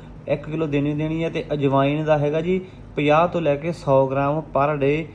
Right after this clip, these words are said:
ਦੇਣੀ ਹੀ ਦੇਣੀ ਹੈ। ਜੇ ਗਰਮੀ ਪਸ਼ੂ ਮੰਨਦਾ ਤਾਂ ਪੰਜਾਹ ਗ੍ਰਾਮ, ਨਹੀਂ ਆਪਾਂ ਉਸ ਨੂੰ ਸੌ ਗ੍ਰਾਮ ਤੱਕ ਅਜਵਾਇਣ ਨੂੰ ਦੇ ਸਕਦੇ ਹਾਂ।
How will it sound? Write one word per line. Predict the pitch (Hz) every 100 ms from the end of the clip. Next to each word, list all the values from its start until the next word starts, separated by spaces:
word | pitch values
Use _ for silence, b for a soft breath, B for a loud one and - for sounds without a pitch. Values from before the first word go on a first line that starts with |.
| B B 123
ਦੇਣੀ | 135 139 156
ਹੀ | 165
ਦੇਣੀ | 143 139 139
ਹੈ। | 143
ਜੇ | 135
ਗਰਮੀ | 143 135 131 143 156 160 151 - -
ਪਸ਼ੂ | 147 156
ਮੰਨਦਾ | 147 143 147
ਤਾਂ | 151
ਪੰਜਾਹ | 151 127 139
ਗ੍ਰਾਮ, | 160 175 175 175 175 B B -
ਨਹੀਂ | 139 170
ਆਪਾਂ | 156 151
ਉਸ | 143
ਨੂੰ | 151
ਸੌ | 143 135 131
ਗ੍ਰਾਮ | 131 127
ਤੱਕ | 131 131 190 147
ਅਜਵਾਇਣ | 139 131 131 139
ਨੂੰ | 180 190 B -
ਦੇ | 135 156
ਸਕਦੇ | 143 123 107
ਹਾਂ। | 110